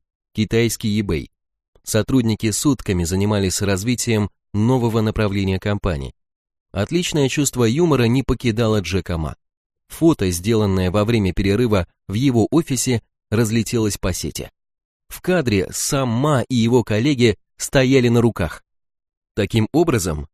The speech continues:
позже объяснял Джек, он старался поддерживать не только работоспособность своих подопечных, но и сплоченность и хорошее настроение в коллективе.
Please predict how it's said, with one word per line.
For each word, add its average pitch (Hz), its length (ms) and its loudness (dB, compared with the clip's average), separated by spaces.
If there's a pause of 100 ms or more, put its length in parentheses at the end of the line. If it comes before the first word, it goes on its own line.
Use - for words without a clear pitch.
позже 90 520 -2
объяснял 95 460 -2
Джек, 98 360 -6 (340)
он 104 120 -2
старался 156 500 0
поддерживать 131 680 0
не 117 160 0
только 170 340 0
работоспособность 113 1000 0
своих 98 320 -2
подопечных, 92 760 -4 (360)
но 104 80 0
и 101 40 0
сплоченность 101 840 -2
и 107 100 -2
хорошее 127 600 -2
настроение 95 580 -2
в - 80 -6
коллективе. 78 560 -6